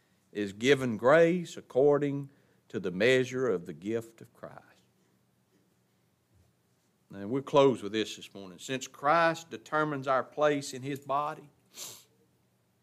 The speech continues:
and he measures out to each of his own the grace we need to perform the duty,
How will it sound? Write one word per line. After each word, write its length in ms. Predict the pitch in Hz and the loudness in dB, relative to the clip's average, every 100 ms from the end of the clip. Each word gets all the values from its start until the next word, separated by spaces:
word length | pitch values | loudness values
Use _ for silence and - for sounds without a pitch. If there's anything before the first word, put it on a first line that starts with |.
| _ _ _ _ _ _ | _ _ _ _ _ _
and 80 | - | -12
he 140 | 131 | -4
measures 480 | 135 139 143 139 123 | 2 4 4 2 4
out 260 | 143 143 | 6 6
to 80 | - | 2
each 280 | 113 143 139 | 0 0 0
of 60 | 123 | 2
his 180 | 127 135 | 4 6
own 340 | 143 147 143 | 6 6 4
the 80 | 113 | 0
grace 440 | 90 131 139 - | 4 6 6 2
we 100 | 127 | -4
need 320 | 127 139 135 | 0 0 0
to 60 | 117 | -4
perform 420 | - - 143 139 | -12 -4 -2 0
the 80 | 123 | -2
duty, 460 | 120 143 147 147 | 0 0 0 -6